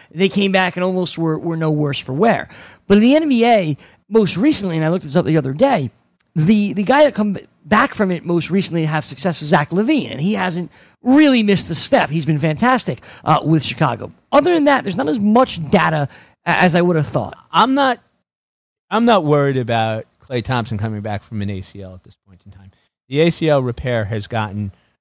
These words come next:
Speaker 2: really good. He'll come back to where he was. The real issue that you have is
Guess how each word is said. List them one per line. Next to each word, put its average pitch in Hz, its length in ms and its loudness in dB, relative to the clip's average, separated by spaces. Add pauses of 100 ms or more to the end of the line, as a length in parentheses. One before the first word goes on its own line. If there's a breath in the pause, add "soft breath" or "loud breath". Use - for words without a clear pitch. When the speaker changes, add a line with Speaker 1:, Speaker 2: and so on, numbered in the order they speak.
(160)
Speaker 2:
really 147 320 2
good. 123 320 -4
He'll 208 300 -2
come 175 260 -6
back 151 300 -2
to - 80 -14
where 120 120 -6
he 117 40 -6
was. 120 180 -6 (520 soft breath)
The 165 100 -4
real 247 400 -4
issue 185 340 -2
that 143 140 -6
you 110 100 -16
have 117 640 -6 (720)
is 135 640 -4